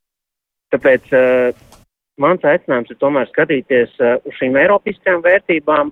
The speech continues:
domāt no kvantu paradigmas, kurā aspekts un svarīgākais ir šī dažādība, un dažādība ir spēks, un nevis kā straujam bāzējām izlikties,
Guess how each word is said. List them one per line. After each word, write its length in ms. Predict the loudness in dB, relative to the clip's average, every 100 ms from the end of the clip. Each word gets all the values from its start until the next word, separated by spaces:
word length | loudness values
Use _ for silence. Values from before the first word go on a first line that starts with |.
| -4
domāt 320 | -2 0 -2
no 100 | -6
kvantu 380 | -4 0 0 -2 -2
paradigmas, 540 | 0 0 -2 -6 -14 _ _ _ -2
kurā 300 | 0 2 0 _ _ -4
aspekts 540 | -4 _ -10 -10 -18
un 100 | -8
svarīgākais 640 | -2 0 2 0 -2 -4 -6
ir 100 | -10
šī 220 | -8 -2
dažādība, 580 | 0 2 0 0 -4 -6
un 100 | -2
dažādība 540 | 0 0 -2 -6 -14
ir 120 | -16 -4
spēks, 400 | -2 -2 -4 _ _ _ _ _ _ -6
un 80 |
nevis 180 | -4 -4 -8
kā 80 | -10
straujam 440 | -2 -2 -2 -8
bāzējām 960 | -6 -6 -6 _ _ _ _ -14 -10 -8
izlikties, 480 | -6 -6 -4 -6